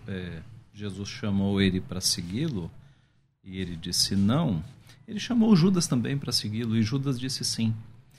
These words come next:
E sobre Judas operava uma lei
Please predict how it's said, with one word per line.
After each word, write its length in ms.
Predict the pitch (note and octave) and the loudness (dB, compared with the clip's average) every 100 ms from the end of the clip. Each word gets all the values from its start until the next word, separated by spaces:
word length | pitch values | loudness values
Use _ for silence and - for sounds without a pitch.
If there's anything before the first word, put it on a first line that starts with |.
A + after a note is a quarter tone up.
| - _ _ _ _ _ _ _ _ - | -20 _ _ _ _ _ _ _ _ -10
E 60 | |
sobre 520 | D3 - F#3+ F#3 D3+ A#2 | -4 2 4 6 6 6
Judas 680 | G#2 E3+ G3 A2+ F#2 - - | 6 4 4 4 4 2 0
operava 960 | C3 C3 C3 A2 G2 F#2+ F2 F#2 F2 F2 - | -4 -4 2 4 6 4 2 -2 -4 -4 -6
uma 280 | A2 G#2 G#2 | -2 0 2
lei 480 | G#2+ B2 F3 A2 | 4 4 4 4